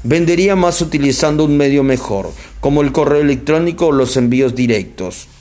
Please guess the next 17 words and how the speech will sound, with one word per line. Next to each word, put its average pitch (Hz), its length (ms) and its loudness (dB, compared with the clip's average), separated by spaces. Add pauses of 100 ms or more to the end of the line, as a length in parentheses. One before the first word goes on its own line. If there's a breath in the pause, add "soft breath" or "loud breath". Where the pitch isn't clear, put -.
(180)
Lo 156 160 2
mismo 185 320 2
ocurre 147 360 0
con 135 140 0
la 123 160 0
persona 135 480 0
que 123 80 0
mira 127 300 2
un, 123 160 0
su 123 180 -4
correo 123 400 0
treinta 120 380 0
veces 120 400 0
al 117 160 2
día 135 300 0 (600 loud breath)
e 165 80 0
inventa 180 680 0